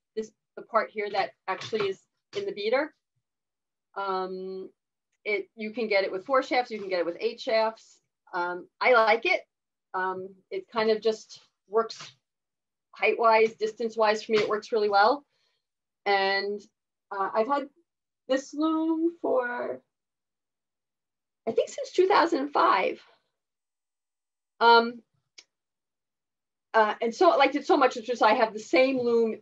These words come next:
with eight shafts. But it's a Schacht, um, comes out of Boulder, Colorado. I've actually been there, um, to, to their little factory. It's kind of, you get a cute tour if you're in, if you're in Boulder. Uh, there are other,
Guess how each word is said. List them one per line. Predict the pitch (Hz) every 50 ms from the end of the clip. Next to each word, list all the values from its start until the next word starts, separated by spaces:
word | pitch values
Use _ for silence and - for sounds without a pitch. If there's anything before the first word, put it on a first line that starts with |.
| _ -
with | 208 196 202 _
eight | - 202 190 -
shafts. | - - 147 131 - - - - - - _ _ _ _ _ _ _ _ _ _ _ _ _ _ -
But | - 254 277
it's | 302 - 392
a | 381
Schacht, | 359 - 247 220 233 339 - _ - - - _ - _ _ _ _ _ _ _ _ _ - -
um, | 202 202 208 - - -
comes | 262 240 254 302
out | 247 247
of | 226
Boulder, | 254 240 233 277
Colorado. | 285 285 294 262 254 226 202 214
I've | 220 220 226
actually | 226 240 - - 240 190
been | 254 285 302
there, | 226 170 160 202 320 339 _ _ _ _ _ _ _ _ _ _ _ _ -
um, | 208 196 196 190 196 - _ - 220
to, | 208 214 _
to | - 233
their | 214 214 214
little | 208 220 208 208 208
factory. | - 202 185 190 - 196 190 202
It's | 214 214
kind | - 226 214
of, | 214 220
you | 226
get | 220 220 208
a | 220
cute | 220 - 269 - -
tour | - 302 247 220 208
if | 208 -
you're | 208 208 202
in, | 202 202 202 - -
if | 202 -
you're | 220 208
in | 208 208
Boulder. | 214 202 185 175 165 170 170 226 226 - _ _ _ - _ _ _ _ _ _ _ _ _ _ _ _ _ _ _ _ _ _ _ _ _ _ _ -
Uh, | 185 185 180 180 180 175 175 175 170 _ _ _ _ _ _ _ _ _ _ _ _ _ _ _ _ _ _ _ _ _ _ _ _ _ _ _ _ _ _ _ _ _ _ -
there | 226 220 220 208
are | 190 -
other, | 220 220 220 254 247 254 -